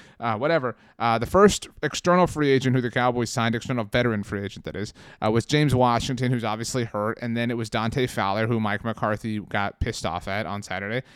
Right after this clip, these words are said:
and then Ryan Nall. Uh, so when you consider that those were the, the first three external veteran free agents who the Dallas Cowboys signed over the offseason, and then you consider that James Washington is hurt, and then that Mike McCarthy got pissed off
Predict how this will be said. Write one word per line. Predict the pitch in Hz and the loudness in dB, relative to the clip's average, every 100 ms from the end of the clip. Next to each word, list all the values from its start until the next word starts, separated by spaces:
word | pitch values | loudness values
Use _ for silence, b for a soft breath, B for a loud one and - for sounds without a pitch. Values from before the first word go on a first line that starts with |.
| B - | B -2
and | 139 | 2
then | 147 151 | 4 4
Ryan | 147 143 139 | 4 6 6
Nall. | 139 123 90 B B - | 6 6 4 B B -2
Uh, | 107 107 107 | 0 0 0
so | - 123 | 0 2
when | 127 | 2
you | 139 | 2
consider | 147 135 175 170 | 0 2 4 6
that | 135 | 6
those | 127 131 123 | 6 6 8
were | 135 | 4
the, | 120 113 110 | 6 2 2
the | 113 | -2
first | - 156 175 - - - | 4 6 6 4 -4 -10
three | - 147 151 151 - | -2 2 2 2 -2
external | 123 - 143 143 139 135 | -6 2 4 6 4 4
veteran | 120 131 139 143 | 2 6 6 6
free | - 131 127 | 2 4 6
agents | 127 120 117 | 4 4 2
who | 135 131 | 4 4
the | 120 | 4
Dallas | 117 120 - | 2 0 -2
Cowboys | 127 117 117 | 0 2 0
signed | - 123 127 127 | 0 0 2 2
over | 113 113 | 2 -2
the | 110 | 0
offseason, | 131 170 - 123 113 113 117 b b b - | 2 0 0 -4 -4 -2 -4 b b b -4
and | 127 | 0
then | 190 | 4
you | 185 | 4
consider | 165 - 135 127 | 2 0 0 0
that | 113 | -2
James | 123 127 113 | -2 -2 0
Washington | 120 135 127 131 131 117 | 2 2 0 -2 -2 -2
is | 107 - | -4 2
hurt, | 175 135 - b b b - | 4 4 2 b b b -8
and | 120 120 | -4 -2
then | 120 123 | -2 -2
that | 123 117 110 | -2 -2 -2
Mike | 131 123 | -4 -2
McCarthy | 127 120 131 127 | -4 0 0 0
got | 120 113 | 0 2
pissed | - 120 - | 2 0 4
off | 165 131 - | 6 4 2